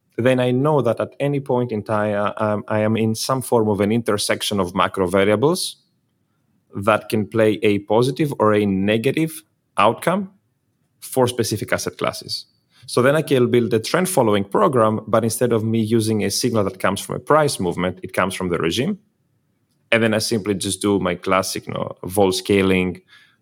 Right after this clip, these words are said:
put everything together to simply reflect directions on the long and the short side that are a reflection of the current economic regime. Now,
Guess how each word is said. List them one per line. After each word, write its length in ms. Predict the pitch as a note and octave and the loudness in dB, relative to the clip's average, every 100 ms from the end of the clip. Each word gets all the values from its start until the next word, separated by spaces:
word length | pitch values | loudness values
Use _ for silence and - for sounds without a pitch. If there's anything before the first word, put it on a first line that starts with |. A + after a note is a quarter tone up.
| _ - _ - | _ -20 _ 2
put 160 | B2+ | 4
everything 320 | A#2+ G#2 G#2+ G2 | 6 4 0 -2
together 640 | F2+ F#2+ F2+ F#2 F#2 F#2+ - - _ - | 2 4 4 4 2 0 -8 -20 _ -4
to 80 | |
simply 440 | A#2+ - D3 C#3 A#2+ | -2 0 2 2 2
reflect 520 | A2+ - A2 A2 - G#2 | 0 0 0 0 -6 0
directions 920 | G#2+ G#2+ A2 A#2 - A2+ G2+ - - - | 4 4 4 2 -2 -2 -4 -6 -10 -4
on 140 | G#2 | 0
the 80 | G2 | 2
long 280 | G2+ A2+ A2+ | 4 4 2
and 100 | G#2 | -2
the 60 | F#2 | -2
short 320 | - D#3+ D#3 | 0 0 0
side 340 | F#2+ E2+ A#2+ - _ _ _ _ _ _ _ _ _ _ _ G#2+ | 0 0 0 -6 _ _ _ _ _ _ _ _ _ _ _ -4
that 340 | G#2+ G#2+ A2 | 2 2 4
are 320 | G#2 A2 - - | 4 4 0 2
a 180 | A2 A2 | 4 4
reflection 680 | A2 - A2+ A2 - G2+ F#2+ | 0 -2 -2 0 0 0 0
of 140 | F2+ | 0
the 100 | F2+ | -2
current 340 | - F#2+ F#2 | 0 2 2
economic 400 | F#2 F2 E2+ E2+ | -2 -2 -2 -4
regime. 320 | E2+ - D#2+ - _ _ _ _ _ _ _ _ _ - | -6 -6 -8 -10 _ _ _ _ _ _ _ _ _ 0
Now, 380 | A#2 A2+ - | 2 2 -2